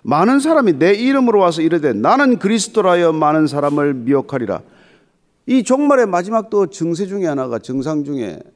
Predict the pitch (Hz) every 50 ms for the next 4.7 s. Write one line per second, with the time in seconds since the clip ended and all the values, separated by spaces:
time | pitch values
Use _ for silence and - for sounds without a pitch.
0 | _ _ _ _ _ - 156 165 214 202 190 143 127 123 113 113 113 98 80 73
1 | - _ _ _ _ _ _ - 202 240 285 311 262 196 - - 165 214 240 -
2 | - 294 285 277 214 175 170 170 - - 180 170 143 120 - 95 98 - - -
3 | 131 131 127 - - - - - 120 - _ _ _ _ _ _ _ - 123 135
4 | 139 151 - - 127 120 117 - - 110 - - - -